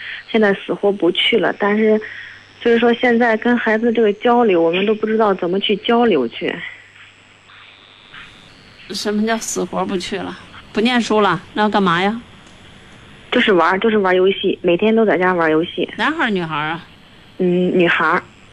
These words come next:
Speaker 2: 玩儿什么游戏啊？
Speaker 1: 就是手机游戏。
Speaker 2: 那他意思是就不读书了是吗？
Speaker 1: 嗯，就是不读书了。他就，他这个人比较内向，他就不给人沟通，就是那种自由主义的那种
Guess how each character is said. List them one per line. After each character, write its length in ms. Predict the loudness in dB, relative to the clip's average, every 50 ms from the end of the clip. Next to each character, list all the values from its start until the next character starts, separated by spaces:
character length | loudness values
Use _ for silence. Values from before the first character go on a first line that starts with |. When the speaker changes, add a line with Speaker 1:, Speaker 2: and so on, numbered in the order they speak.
| -20 -20 -20 -20 -20 -20 -20 -16 -6
Speaker 2:
玩 120 | -2 -2 -2
儿 60 | -2
什 60 | -2
么 100 | -2 -2
游 180 | -2 -2 -2 -4
戏 180 | -6 -6 -6
啊？ 140 | -6 -6 -4 -4 -4 -2 -2 -2 -4 -6 -4 -4 -2 -2 0 0 0 0 0 0 0 0
Speaker 1:
就 80 | 0
是 140 | 2 2 0
手 260 | 0 2 2 2 2
机 160 | 2 2 2 2
游 200 | 2 2 0 -2
戏。 240 | -4 -4 -4 -4 -4 -8 -12 -20 _ _ _ -20 -20 _ _ -20 -20 _ _ _ _ _ _ _ -16
Speaker 2:
那 80 | -14
他 140 | -8 -6 -4
意 160 | -2 -2 -4
思 180 | -4 -4 -8 -8
是 120 | -6 -6
就 100 | -6 -6
不 140 | -4 -4 -4
读 180 | -4 -2 -4 -6
书 220 | -6 -4 -4 -2
了 100 | -2 -2
是 120 | -2 -2 -2
吗？ 200 | -2 -4 -6 -8 -14 -20 -20 -20 -16 -6
Speaker 1:
嗯， 220 | -2 0 0 2 2
就 120 | 2 2
是 100 | 2 2
不 140 | 2 2 2
读 140 | 4 4 2
书 160 | 4 4 4
了。 100 | 2 2
他 200 | 0 0 0 0 0
就， 220 | 2 0 0 0 -2 -6 _ _ _ -4
他 120 | -2 -2
这 140 | 0 2 2
个 80 | 4 4
人 160 | 4 2 2 0
比 80 | 2
较 140 | 2 2 2
内 300 | 2 4 2 4 2 2 0 -2 -2
向， 220 | -2 0 0 -2 0
他 120 | -2 -4
就 180 | -2 0 -2 -2
不 220 | -2 -2 -2 0
给 80 | 2 2
人 200 | 2 2 2 0
沟 140 | 0 -2
通， 360 | -2 -2 -2 0 0 0 0 -2 -10 -20 -20 -20 -20 -20 -20 -20 -20 -18 -4 0
就 80 | 2 2
是 40 |
那 80 | 4 4
种 180 | 4 2 0 0
自 140 | 0 2 4
由 140 | 4 4 2
主 220 | 0 -2 0 2
义 100 | 2 2
的 100 | 2 0
那 140 | 0 -2 -2
种 320 | -2 -4 -4 -4 -6 -8